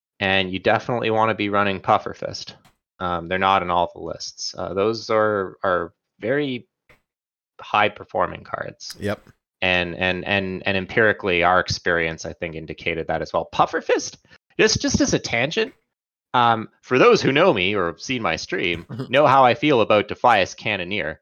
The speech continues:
Speaker 1: at least when it's played
Speaker 2: <laughs>
Speaker 1: against me. I, I'm totally
Speaker 3: Yeah.
Speaker 1: cool with it when I'm playing
Speaker 3: <laughs>
Speaker 1: it. It,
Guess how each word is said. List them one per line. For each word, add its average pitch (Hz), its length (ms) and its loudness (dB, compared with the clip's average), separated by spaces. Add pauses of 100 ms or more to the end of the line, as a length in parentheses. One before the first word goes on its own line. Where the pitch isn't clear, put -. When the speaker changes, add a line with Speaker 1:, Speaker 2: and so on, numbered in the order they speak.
Speaker 1:
at 127 160 -6
least 143 260 -2
when 127 120 0
it's 143 160 2
played 120 260 0
Speaker 2:
<laughs> - 0 -
Speaker 1:
against 101 460 -4
me. 71 120 -12
I, 120 340 2
I'm 151 80 0
totally 202 400 6
Speaker 3:
Yeah. - 140 2
Speaker 1:
cool 139 140 6
with 123 120 2
it 117 140 2
when 110 140 0
I'm 110 300 4
playing 80 260 0
Speaker 3:
<laughs> - 20 -10
Speaker 1:
it. 156 160 -12 (460)
It, 127 140 0